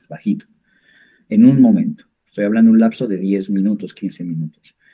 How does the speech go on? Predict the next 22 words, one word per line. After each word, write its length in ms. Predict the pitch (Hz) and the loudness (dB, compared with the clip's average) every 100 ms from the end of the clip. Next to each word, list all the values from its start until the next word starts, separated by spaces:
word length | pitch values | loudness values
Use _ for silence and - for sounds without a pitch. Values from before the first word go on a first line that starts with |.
| _ _ _ | _ _ _
Cuando 600 | 120 120 120 120 113 - | -2 -2 0 2 2 0
caí 360 | 101 101 170 208 | -2 0 2 2
en 200 | 165 - | 0 0
cuenta 480 | 156 147 82 80 | 2 2 0 -8
que 160 | - 113 | -6 -4
lo, 300 | 143 143 - | -4 -6 -8
que 100 | 110 | -8
era 80 | 123 | -8
lo 140 | 135 | -8
que 100 | 104 | -10
había 260 | 98 98 98 | -8 -6 -6
hecho, 300 | 98 - 156 160 _ _ _ _ | -8 -8 -8 -10 _ _ _ _
o 40 | |
sea, 120 | - 92 | -18 -10
el 80 | |
golpe 360 | 98 120 113 143 | -2 0 2 0
de 140 | 110 | 0
culpa 380 | - 151 120 123 | 2 2 2 -4
que 120 | 123 110 | -4 -4
me 120 | 95 | -4
dio 180 | 98 101 | -6 -8
fue 440 | - 113 135 - | -4 -4 -4 -8